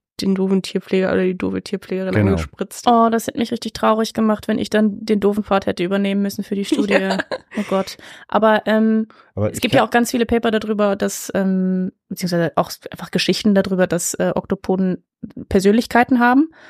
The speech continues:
Speaker 3: Und da gibt es ein schönes Buch zu, das heißt Rendezvous mit einem Oktopus. Ähm, und das kann ich euch allen nahelegen. Das ist ein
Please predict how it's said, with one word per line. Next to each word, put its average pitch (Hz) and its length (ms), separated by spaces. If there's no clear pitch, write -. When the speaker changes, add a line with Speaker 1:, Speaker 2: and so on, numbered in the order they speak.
Speaker 3:
Und 190 400
da 185 100
gibt - 240
es 202 140
ein 190 160
schönes 196 360
Buch 247 340
zu, 202 360
das - 240
heißt - 440
Rendezvous 185 520
mit 185 120
einem 175 200
Oktopus. - 640
Ähm, 170 320
und 180 160
das 185 140
kann 180 180
ich - 360
euch 185 220
allen 175 360
nahelegen. 180 720
Das 190 160
ist - 180
ein 185 320